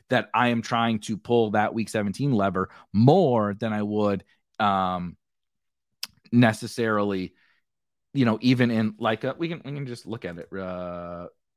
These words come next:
uh, we'll look at it after this, but you'll see the difference. Um, actually, we're gonna do this. Josh asked, 'cause it's perfect timing and a great point. Josh asked, "I wonder what this looks like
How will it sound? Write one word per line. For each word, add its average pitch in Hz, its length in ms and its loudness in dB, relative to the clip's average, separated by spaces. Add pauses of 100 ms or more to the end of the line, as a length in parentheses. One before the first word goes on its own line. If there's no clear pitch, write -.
(180)
uh, 95 220 -8
we'll 139 140 4
look 139 160 6
at 110 140 4
it - 100 -6
after 101 260 -2
this, 76 300 -18 (280)
but 117 80 2
you'll 117 140 8
see 151 300 2
the 110 100 -2
difference. 113 640 -2 (400)
Um, 95 460 2 (1800)
actually, 180 460 -4
we're 135 120 -4
gonna 123 180 -2
do 110 160 -6
this. 85 280 -12 (120)
Josh 147 460 2
asked, 110 340 -8
'cause 113 160 -8
it's - 160 -18 (120)
perfect 139 320 -4
timing 107 260 4
and 95 80 4
a 87 60 -2
great 95 240 -4
point. - 200 -10
Josh 113 260 2
asked, 104 140 -8
"I 107 60 -4
wonder 139 400 2
what 117 300 2
this 107 240 -2
looks 104 240 -4
like 90 180 -10